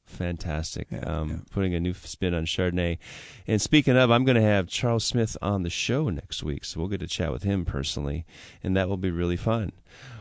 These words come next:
Speaker 1: Well, Jeffrey Dorgan, the two thousand nine Sommelier of the Year, and now the director of, uh, the Space Needle Sky City Restaurant and, uh, host of the Wine Academy at the Space Needle at space needle dot com.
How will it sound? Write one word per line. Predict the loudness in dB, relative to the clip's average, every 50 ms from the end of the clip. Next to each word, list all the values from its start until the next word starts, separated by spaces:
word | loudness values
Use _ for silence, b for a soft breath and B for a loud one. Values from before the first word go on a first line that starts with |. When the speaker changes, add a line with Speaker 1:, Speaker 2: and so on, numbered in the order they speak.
| -18 B B 2
Speaker 1:
Well, | 4 6
Jeffrey | 8 8 8 8 6 6
Dorgan, | 8 10 10 10 10 8 6 6 4
the | 4 4 6 6 4 2 2
two | 0 2 4
thousand | 4 6 4 4 4 4
nine | 4 4 4 4 2
Sommelier | 0 2 2 4 4 4 4
of | 4
the | 2 2
Year, | 2 4 4 4 4 2 2 0
and | 0 0 2 2 2
now | 2 2 2 2 2
the | 0
director | 0 0 -2 -2 -2 -2 0 0 2
of, | 2 2 2 2 2 0 0 0 0
uh, | 0 0 2 0 0
the | -2 -2 -4
Space | -2 0 0 0 0 2 0 0
Needle | 0 2 2 0 -2
Sky | -2 -2 -2 0 0 0
City | -2 0 0 0 0
Restaurant | 2 2 2 0 0 0 0 0 0 2 0 -2 -4 -4 -2
and, | -2 0 0 0 0 -2 -2
uh, | -2 -2 -2
host | 0 2 4 4 4 2 0 -4
of | -4 -2 0 2 2 0 -2 -2
the | 0 0 0 0
Wine | 0 0 0 0 0
Academy | 0 0 2 2 2 4 2 2 0
at | 0 -2
the | -2 -4
Space | -6 -2 0 0 0 0 0 -2
Needle | -2 0 0 -2
at | -2
space | -2 -2 0 0 0 0 -2
needle | -2 -2 -2
dot | 0 0 -2 -2 -4 -6
com. | -4 -2 -2 0 0 0 0 -2 -4